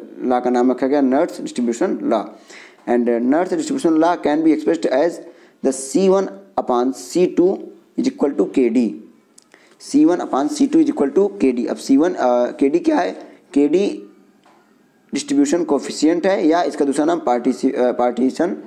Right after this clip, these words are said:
कोएफ़िशिएंट है, इसीलिए डिस्ट्रीब्यूशन लॉ का, अ, दूसरा नाम भी पड़ गया था, पार्टीशन लॉ हमने, अ, स्टार्टिंग में ही बताया था।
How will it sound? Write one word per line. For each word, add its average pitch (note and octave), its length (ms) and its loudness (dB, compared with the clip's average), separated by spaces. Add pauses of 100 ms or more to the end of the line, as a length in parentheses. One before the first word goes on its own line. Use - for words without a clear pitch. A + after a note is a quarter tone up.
(240)
कोएफ़िशिएंट B2 520 -2
है, G#2 160 -4 (400)
इसीलिए D3+ 500 2
डिस्ट्रीब्यूशन C3 440 0
लॉ C#3 140 0
का, D3+ 140 0
अ, - 480 -8 (120)
दूसरा B2+ 200 -2
नाम C3 160 2
भी E3 60 4
पड़ E3 180 0
गया D#3+ 180 0
था, D3+ 180 -4
पार्टीशन C#3 520 0
लॉ B2 80 2
हमने, B2 220 0
अ, A#2 400 0
स्टार्टिंग A#2+ 320 2
में E3 80 6
ही E3 40 2
बताया D3+ 280 0
था। C3+ 260 -4